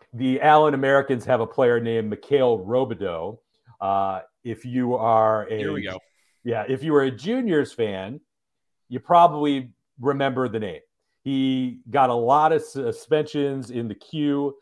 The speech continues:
Speaker 1: Um, he had nine suspensions for thirty-six games in, in the queue. And had only played two hundred three games. So if you look at the suspension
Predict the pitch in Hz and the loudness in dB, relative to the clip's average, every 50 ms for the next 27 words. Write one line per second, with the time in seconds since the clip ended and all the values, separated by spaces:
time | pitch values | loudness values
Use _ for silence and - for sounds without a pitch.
0 | _ _ _ - - 107 107 104 104 104 104 101 101 101 101 - _ _ _ _ | _ _ _ -2 2 4 4 6 4 4 2 2 -2 -6 -10 -14 _ _ _ _
1 | _ _ _ - 110 131 127 113 101 131 123 113 113 110 101 101 101 104 117 127 | _ _ _ -14 -10 -8 -6 -4 -2 0 0 0 0 -2 -4 -8 -14 -8 -4 -2
2 | 135 143 151 160 165 - - 147 131 - - 147 139 127 - 135 123 110 _ - | 0 0 0 -2 -6 -8 -10 -16 -12 -4 -2 -2 -2 -2 -6 -8 -10 -10 _ -8
3 | 117 110 - - _ - 151 147 151 151 156 143 - - 143 143 - 110 113 123 | -8 -8 -8 -10 _ 2 4 4 4 2 -4 -8 -8 -10 -10 -10 -10 -8 -6 -4
4 | 123 117 107 98 98 92 90 - _ _ _ _ _ - 117 113 110 110 107 101 | -4 -4 -6 -6 -10 -12 -14 -18 _ _ _ _ _ -8 -8 -6 -6 -6 -8 -10
5 | 98 101 - _ - 120 117 110 107 - - 135 120 101 90 85 82 85 - _ | -12 -14 -16 _ -10 -10 -8 -8 -10 -10 -6 -6 -6 -4 -4 -8 -10 -12 -14 _
6 | _ _ _ _ - 110 104 104 101 101 92 - _ _ _ _ _ _ - 139 | _ _ _ _ -8 -8 -6 -6 -6 -10 -12 -14 _ _ _ _ _ _ -4 -2
7 | 127 143 147 147 139 131 127 - 160 143 131 120 - - - 160 135 117 135 120 | 2 2 2 2 0 -2 -2 0 0 0 0 0 -6 -8 -8 -6 -4 -4 -4 -4
8 | 113 110 101 95 - - 123 120 110 95 98 87 78 73 78 - - 113 101 92 | -4 -4 -6 -8 -8 -6 -6 -4 -4 -6 -6 -8 -10 -12 -14 -8 -6 -6 -6 -6
9 | - 131 131 123 117 - 117 107 - - - 95 - - - - 147 151 143 - | -6 -6 -6 -6 -8 -10 -12 -14 -14 -14 -20 -20 -20 -14 -6 -4 -2 -2 -4 -4
10 | - 143 131 123 120 117 | -4 -4 -4 -4 -4 -8